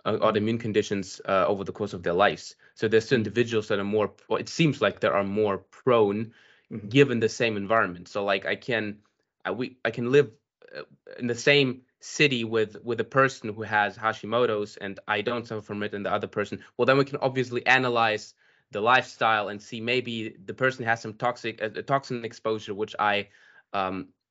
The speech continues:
Speaker 1: do not have, and that is the
Speaker 2: Mm-hmm.
Speaker 1: explanation. But, um, do you think there's an argument to be made for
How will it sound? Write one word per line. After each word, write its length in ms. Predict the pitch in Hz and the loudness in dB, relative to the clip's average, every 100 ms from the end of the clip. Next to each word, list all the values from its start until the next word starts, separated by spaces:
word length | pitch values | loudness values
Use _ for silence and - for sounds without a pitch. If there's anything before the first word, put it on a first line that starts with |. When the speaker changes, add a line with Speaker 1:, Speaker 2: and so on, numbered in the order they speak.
| _ | _
Speaker 1:
do 100 | 110 113 | -8 2
not 240 | 135 131 | 2 2
have, 420 | 120 110 104 92 | 2 2 2 -2
and 240 | 101 95 95 - | -10 -10 -12 0
that 200 | 117 113 | 2 2
is 100 | 104 | -2
the 60 | - | -8
Speaker 2:
Mm-hmm. 40 | |
Speaker 1:
explanation. 600 | - - 104 101 101 104 | -10 -12 -8 -6 -6 -8
But, 180 | 101 98 _ _ _ _ _ | -8 -8 _ _ _ _ _
um, 320 | 95 95 92 - _ _ _ 110 | -6 -4 -6 -12 _ _ _ -4
do 120 | 131 | -2
you 80 | 165 | 0
think 220 | 170 147 | 2 4
there's 200 | 143 131 | 2 2
an 60 | |
argument 380 | 120 113 113 104 | 0 0 -4 -10
to 60 | 110 | -10
be 80 | 107 | -6
made 220 | 104 98 | -6 -4
for 360 | 107 98 95 | -2 0 -2